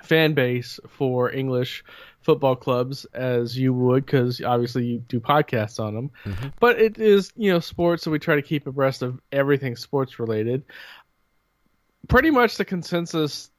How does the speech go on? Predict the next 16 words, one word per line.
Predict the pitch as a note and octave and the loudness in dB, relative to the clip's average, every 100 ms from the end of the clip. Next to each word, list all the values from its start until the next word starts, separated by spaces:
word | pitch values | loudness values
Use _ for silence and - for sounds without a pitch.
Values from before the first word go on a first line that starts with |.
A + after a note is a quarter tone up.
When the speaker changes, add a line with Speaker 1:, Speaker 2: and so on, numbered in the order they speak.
| _ _ | _ _
Speaker 1:
that | D3 C#3+ | -2 2
I | C#3 D3 | 4 2
heard | D3 C#3 C3+ | 2 0 -2
from | - C3 | -6 -10
people | D3 C3 C3+ B2+ B2 | -8 -6 -2 0 0
that | B2+ B2 - | -2 -4 -4
do | C3+ B2+ | -6 -2
follow | C3+ B2 | 2 2
sports | B2 - B2+ B2+ | 0 -4 -6 -4
is | C3+ | -6
that | C3 | -2
it | C3 | 0
was | C3+ B2 | 2 0
a | A#2 - _ _ | -2 -8 _ _
dumbass | D#3 C#3 B2 A#2 A2 A#2 | 4 4 2 -2 -6 -8
idea. | A2 G#2+ G2 F#2 G2+ | -8 -8 -8 -8 -10